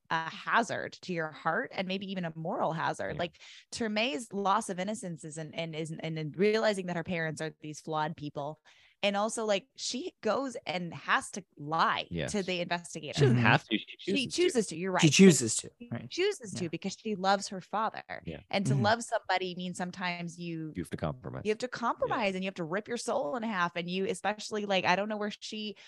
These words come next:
Speaker 1: where her religious, you know, views are, but when she's weeping in the car, like, she might be thinking about hell. She might be thinking
Speaker 2: Mm-hmm.
Speaker 1: about, you know, what that means for her soul.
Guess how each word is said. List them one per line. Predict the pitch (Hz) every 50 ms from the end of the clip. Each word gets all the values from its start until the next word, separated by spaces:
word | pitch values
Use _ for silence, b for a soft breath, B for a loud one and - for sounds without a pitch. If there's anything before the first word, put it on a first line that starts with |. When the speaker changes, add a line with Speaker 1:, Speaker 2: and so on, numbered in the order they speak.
| b b
Speaker 1:
where | 214 214
her | 208 - 277 320
religious, | 339 330 285 - 254 - - 196 - - 165 165 165 165 160 _ -
you | 170 185 185
know, | 175 165 156 156 151 - -
views | 160 175 190 180 180 175 170
are, | - - 123 151 160 165
but | - 175 - _ -
when | - 190 190
she's | - - 294 -
weeping | - 202 233 311 - - - 226 202
in | 185
the | 175
car, | 175 - - - 202 247 277 254
like, | 202 170 -
she | - - - 277
might | 294 254 - 262
be | - 220
thinking | 185 - 170 170 - 165 151 143
about | 135 127 107
hell. | - - 185 214 208 180 156
She | - -
might | 175 185 190 -
be | - 185
thinking | - 175 160 - 151
Speaker 2:
Mm-hmm. | 156 156
Speaker 1:
about, | 156 151 147 151 147 - b b b b b b b b b _
you | - 190 196
know, | 180 170
what | 170 190 196 -
that | 233 190 185
means | 185 196 202 190 -
for | - 175 170
her | 156 160 156
soul. | - - 220 233 208 180 170